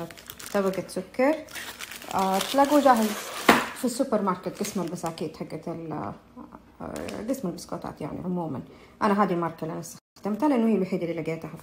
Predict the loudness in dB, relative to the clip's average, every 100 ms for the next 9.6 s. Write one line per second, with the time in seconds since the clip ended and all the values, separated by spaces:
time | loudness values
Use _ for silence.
0 | -8 -6 -6 -10 -20 -20 -16 -6 -6 -4
1 | -6 -4 -4 -4 -8 -20 -20 _ _ _
2 | -20 -20 -20 -20 -20 -8 0 0 2 0
3 | 0 0 0 2 2 0 -2 -10 -6 4
4 | 4 4 2 2 0 0 0 -4 -2 0
5 | 2 4 2 2 2 -2 -8 -20 -20 -20
6 | -8 -2 0 2 0 0 0 2 4 4
7 | 2 -2 0 -2 -4 -16 -20 -20 -12 -2
8 | 2 2 2 4 4 4 4 4 4 4
9 | 2 0 0 0 -2